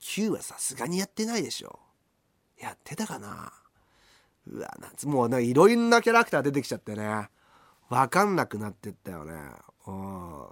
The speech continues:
いや、マジスマブラの走りだよね。うん。懐かしいな。知らぬい舞。もう知らぬ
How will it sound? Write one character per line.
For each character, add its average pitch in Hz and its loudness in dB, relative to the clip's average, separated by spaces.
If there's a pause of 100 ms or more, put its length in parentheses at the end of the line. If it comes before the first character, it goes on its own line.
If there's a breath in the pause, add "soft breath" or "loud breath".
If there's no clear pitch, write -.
(680 soft breath)
い 135 -2
や、 143 8
マ 180 10
ジ 170 -2
ス - 0
マ 220 10
ブ 240 4
ラ 262 10
の 247 8
走 196 4
り 247 2
だ 240 8
よ 151 6
ね。 113 -2 (300)
う 101 -6
ん。 - -6
懐 127 2 (240)
か 170 4
し 180 2
い 165 2
な。 131 2 (440 soft breath)
知 - -2
ら 165 6
ぬ 156 4
い 135 4
舞。 123 4 (1300)
も 165 4
う - 8
知 - 4
ら 466 10
ぬ 494 10